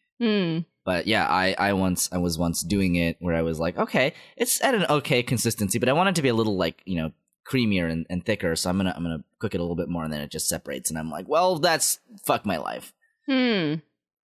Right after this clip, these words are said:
Speaker 2: But that's just because hollandaise sauce is impossible to make, because you have to emulsify butter and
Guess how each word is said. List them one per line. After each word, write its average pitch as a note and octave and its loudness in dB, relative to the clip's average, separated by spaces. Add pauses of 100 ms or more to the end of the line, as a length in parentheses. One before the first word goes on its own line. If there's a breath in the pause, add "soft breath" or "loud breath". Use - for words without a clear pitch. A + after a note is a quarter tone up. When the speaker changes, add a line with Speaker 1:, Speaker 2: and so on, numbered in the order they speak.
(500)
Speaker 2:
But C3+ 0
that's D3+ 4
just E3 0
because D3 2
hollandaise A#2 4
sauce F2 2
is D2+ -6
impossible D#2+ -4
to E2+ -8
make, - -10 (480)
because F#2 -4
you G#2 2
have G#2 0
to F#2 0 (600)
emulsify G2 0 (320)
butter E2+ -2
and D2 -8